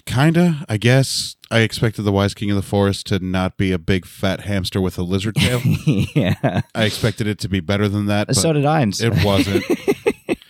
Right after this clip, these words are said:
Speaker 1: It wasn't, but it's, it's a pretty smart hamster. But,
Speaker 2: Yeah, but
Speaker 1: uh, he
Speaker 2: we're not
Speaker 1: goes into the forest. He beats the Wise King of the Forest with a level one Dread Aura spell
Speaker 2: Yeah.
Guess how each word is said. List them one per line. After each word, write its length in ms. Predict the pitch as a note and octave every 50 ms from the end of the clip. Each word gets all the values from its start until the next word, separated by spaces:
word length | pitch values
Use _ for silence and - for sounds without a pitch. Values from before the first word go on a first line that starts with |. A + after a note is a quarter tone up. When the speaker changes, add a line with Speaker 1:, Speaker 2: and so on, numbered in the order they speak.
| - - - _ _ - - -
Speaker 1:
It 180 | A#2 B2+ B2 G#2+
wasn't, 340 | A2+ G#2 G2+ F2+ G#2+ G#2+
but 100 | A#2 D#3+
it's, 120 | A3 A3+ -
it's 180 | C#4 B3+ -
a 60 | B3 G#3+
pretty 240 | - - E3 B2 A2
smart 300 | - - - A2 G2+ F2
hamster. 540 | E2 G2+ G2+ F#2+ - - - G2+ F#2+ G2 G#2 - _ -
But, 80 | -
Speaker 2:
Yeah, 160 | G#2+ G2+ G2 F#2+
but 140 | G2 A2 G#2
Speaker 1:
uh, 240 | A2 G2+ F2+ D#2 - - - _ _ _ _ _ -
he 80 | - B2
Speaker 2:
we're 60 | C3
not 100 | D#3 E3+
Speaker 1:
goes 160 | F3 D3 C3
into 100 | C#3 B2
the 80 | A2 G#2
forest. 540 | - - A2+ G#2+ G#2+ G#2 - - - - - _
He 600 | _ - G#2+ G2+ G2 G2 F#2+ F#2 F#2 F#2+ F#2+ G2+ - _ _ _ _ _ _ _
beats 320 | - G2+ G2 F#2 - -
the 360 | - G2 F#2 F2+ F2+ F2+ F#2+ - _ _
Wise 360 | - F2+ G2 G2 G2+ F#2+ -
King 160 | - - G#2+
of 20 | G2
the 60 | G2
Forest 440 | - - G#2+ G2+ G2 F#2+ F#2+ - -
with 140 | G2+ F#2 -
a 60 | G2
level 340 | F#2 F2+ F#2 F2+ F2+ F#2 F#2
one 200 | F#2+ F#2+ F#2 F2
Dread 280 | D#2 - F#2 F#2+ F2+ E2+
Aura 360 | - - F#2 F2+ F2+ F2 F2
spell 420 | - - - F2+ F2 F2+ F2+ - - - -
Speaker 2:
Yeah. 360 | - G#2+ G#2+ G2 F#2 F2+ F2